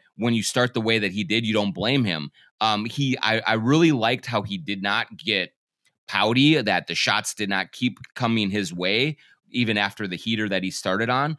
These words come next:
And so they, he just really does seem to recognize the situation, and he is deferring when he needs to defer.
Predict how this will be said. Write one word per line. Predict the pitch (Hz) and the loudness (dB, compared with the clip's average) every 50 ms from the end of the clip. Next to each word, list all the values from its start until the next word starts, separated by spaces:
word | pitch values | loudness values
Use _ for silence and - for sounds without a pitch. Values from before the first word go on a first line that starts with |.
| _ - - _ _ - | _ -20 -20 _ _ -8
And | - 117 | -8 -6
so | - - - 139 123 117 113 107 - _ _ _ _ _ - | -4 -2 0 2 2 2 2 0 -4 _ _ _ _ _ -8
they, | 120 123 127 131 | 0 0 0 2
he | - - 113 127 123 | 0 -2 -4 -4 -4
just | 107 - 165 185 - - | 0 0 0 0 0 -2
really | 135 135 147 147 143 135 120 | 0 0 2 4 4 2 2
does | 98 120 117 123 123 110 | 2 2 2 2 2 0
seem | - - - 120 123 123 123 120 117 | -2 -4 0 2 2 4 4 2 0
to | - - - 113 107 104 98 95 92 87 _ _ _ _ _ - | -2 -2 -2 0 0 0 0 0 -2 -4 _ _ _ _ _ -12
recognize | 87 98 113 113 123 - 135 120 117 113 107 101 101 104 104 104 98 - | -6 -2 0 0 0 0 -2 -2 0 0 0 2 2 2 0 0 -2 -4
the | - 92 | -8 -8
situation, | - - 117 110 - - 98 87 98 104 107 104 - - 95 90 87 87 87 - _ _ _ _ - | -8 -4 -6 -4 -4 -4 -4 -2 0 0 0 0 0 0 0 0 -2 -2 -4 -8 _ _ _ _ -6
and | 104 107 107 | -4 -4 -2
he | 104 120 117 113 120 127 | 0 4 4 6 6 6
is | 135 135 113 87 | 4 4 2 0
deferring | - 107 - - 117 113 113 113 110 104 98 | -2 -4 -2 0 0 0 2 2 2 0 0
when | 95 95 98 | 0 0 0
he | 92 | 0
needs | 90 95 104 104 90 - - | 2 2 0 0 -2 -4 -4
to | - 90 | -6 -4
defer. | 76 78 - - - 120 120 107 92 87 87 87 | -4 -6 -8 -2 2 4 4 4 4 4 2 0